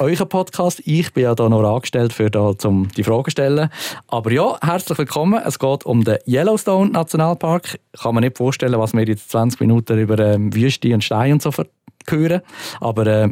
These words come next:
für das habe ich ja die Experten im Haus. Robin, du hast ja, also das hat er, glaub ich, im Fall noch nie gemacht. Die sind leider nicht im Studio, aber er hat Material mitgebracht. Er hat Karten dabei. Er ist eben erst gerade gewesen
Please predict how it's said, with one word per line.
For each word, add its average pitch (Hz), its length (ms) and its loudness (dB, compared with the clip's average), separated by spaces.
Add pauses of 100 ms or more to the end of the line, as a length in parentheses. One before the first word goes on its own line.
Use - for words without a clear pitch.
für - 100 -4
das 107 140 -2
habe 104 120 2
ich - 20 4
ja 98 60 2
die - 80 -2
Experten 131 560 -2 (340)
im 156 160 4
Haus. 202 400 2
Robin, 180 300 2
du 160 180 0
hast 147 140 0
ja, 123 240 0 (760)
also 113 140 -4
das 117 80 2
hat 113 100 -4
er, 117 60 -4
glaub 107 140 0
ich, 104 60 -4
im 107 60 -2
Fall 113 120 0
noch 113 80 2
nie 123 200 2
gemacht. 127 280 -2
Die 127 60 -2
sind 117 180 2
leider 123 260 2
nicht 123 140 0
im 113 80 4
Studio, 143 340 0
aber 113 160 -4
er 104 100 0
hat 113 180 0
Material 117 680 0
mitgebracht. 113 420 0
Er 120 100 0
hat 113 100 -4
Karten 120 520 -4
dabei. 117 200 0
Er 117 140 2
ist 131 100 -2
eben 131 140 -2
erst 151 340 0
gerade 127 140 -2
gewesen 180 360 2